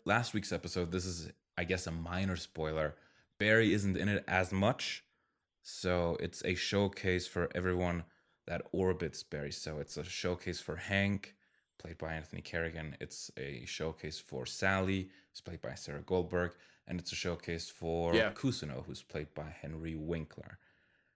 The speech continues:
Speaker 2: Oh my God, he's so
Speaker 1: And
Speaker 2: good.
Speaker 1: I have genuinely no clue where the rest of the season is gonna go. I think we're halfway through the final season of Barry.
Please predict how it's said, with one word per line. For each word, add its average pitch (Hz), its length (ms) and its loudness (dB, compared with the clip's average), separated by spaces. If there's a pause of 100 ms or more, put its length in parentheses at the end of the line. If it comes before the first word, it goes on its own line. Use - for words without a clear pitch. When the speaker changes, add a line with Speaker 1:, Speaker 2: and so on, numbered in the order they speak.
(1080)
Speaker 2:
Oh 117 180 4
my 98 160 0
God, 90 320 0
he's 98 120 -4
so - 200 2
Speaker 1:
And 95 160 4
Speaker 2:
good. - 140 2
Speaker 1:
I 95 140 4
have 92 320 0
genuinely 110 580 4
no 98 480 6 (100)
clue 82 540 0 (140)
where 87 420 2 (360)
the 82 120 -2
rest 82 560 -2 (240)
of 82 180 -2
the - 60 -6
season 80 640 -4
is 85 180 -6
gonna 80 300 -6
go. 78 280 -6
I 80 100 -6
think 104 440 0
we're 98 120 4
halfway 85 640 -2
through 78 440 -4 (580)
the 73 60 -2
final 78 320 -2
season 78 320 -6
of - 140 -10
Barry. 85 320 0